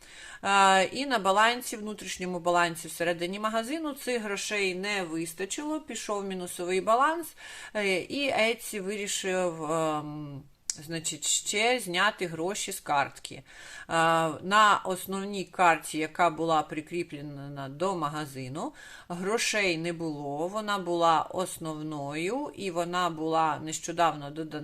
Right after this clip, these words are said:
додана, і вона була фактично пустою. Значить, на ній грошей теж не було, і Etsy не зміг автоматично зняти свої фі ще з картки. Е, і сталася,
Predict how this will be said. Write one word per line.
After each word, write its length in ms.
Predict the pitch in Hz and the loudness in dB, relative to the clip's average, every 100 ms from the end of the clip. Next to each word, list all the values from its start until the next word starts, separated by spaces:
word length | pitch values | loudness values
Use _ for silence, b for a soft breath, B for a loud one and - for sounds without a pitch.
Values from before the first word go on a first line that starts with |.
| 139 | -8
додана, 600 | 170 180 190 208 247 285 B B B - | -2 0 2 0 2 2 B B B -6
і 80 | |
вона 240 | 170 190 254 | -2 2 4
була 220 | 190 196 | 6 4
фактично 600 | 190 175 - 226 - 165 | 4 -4 -6 -6 -6 -6
пустою. 720 | 160 175 - 151 139 143 247 B B B - | -8 -8 -8 -6 -6 -4 -6 B B B -10
Значить, 360 | 180 185 180 | -4 -2 -2
на 80 | 180 | -4
ній 220 | 190 277 | -2 0
грошей 480 | 285 196 190 220 240 | 0 2 2 4 2
теж 360 | 240 196 190 175 | 2 2 4 2
не 140 | 170 | -2
було, 400 | 156 156 180 302 | -4 0 4 4
і 140 | 262 190 | 4 0
Etsy 440 | 175 269 285 220 | 0 0 -2 -6
не 160 | 190 160 | -6 -4
зміг 300 | 170 254 294 | -4 -4 -4
автоматично 960 | 165 - 165 156 - 247 262 - 220 | -4 -4 -6 -6 -4 -4 -4 -4 -4
зняти 440 | 170 160 190 220 196 | -4 0 2 2 -4
свої 400 | - 160 170 175 | -6 -6 -6 -8
фі 320 | - 190 220 | -10 -8 -8
ще 260 | - 180 185 | -6 -4 -4
з 100 | - | -4
картки. 600 | 139 131 - - 240 403 B B B B B B | 0 0 -2 -8 -8 -8 B B B B B B
Е, 460 | 196 196 196 190 185 | 4 6 8 8 4
і 360 | - 262 311 | 0 0 0
сталася, 920 | 311 - 226 226 220 - 202 190 175 | 0 6 8 8 4 2 6 8 6